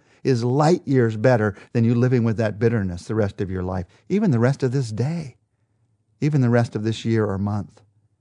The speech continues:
See to it that no bitter root grows up. We have to have the discipline of unity in our relationship with each other in order to live the power of God in our lives. And then finally, there's the discipline of purity.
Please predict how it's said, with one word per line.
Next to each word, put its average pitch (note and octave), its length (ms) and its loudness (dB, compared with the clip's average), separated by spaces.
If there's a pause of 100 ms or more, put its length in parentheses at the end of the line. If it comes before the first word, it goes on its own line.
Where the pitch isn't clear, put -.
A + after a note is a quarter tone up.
(600)
See - 420 2
to G#2 300 -2
it F2 80 -8
that B2+ 160 -2
no B2 140 4
bitter A2 300 2
root A#2 240 0
grows F2+ 380 -8
up. - 160 -12 (140)
We D3 80 4
have G#3+ 120 0
to F#3+ 60 0
have E3 140 4
the A2+ 80 -2
discipline B2 640 -2
of B2 120 -6
unity C3+ 500 0
in G2+ 80 -2
our G#2 80 0
relationship B2+ 540 0
with G#2 100 -8
each G2+ 160 -8
other A2 240 -8 (240)
in C3+ 100 4
order C3+ 100 6
to D3 60 4
live A#2 200 4
the - 80 -4
power A#2 380 2
of B2 80 -4
God C3 240 0
in C3 40 0
our G#2 160 -2
lives. G#2+ 460 -16 (960)
And A#2 80 2
then B2+ 120 4
finally, C#3+ 380 4
there's G#2+ 220 2
the G#2 100 -4
discipline A2 460 -4
of F#2+ 140 -4
purity. G#2+ 500 -4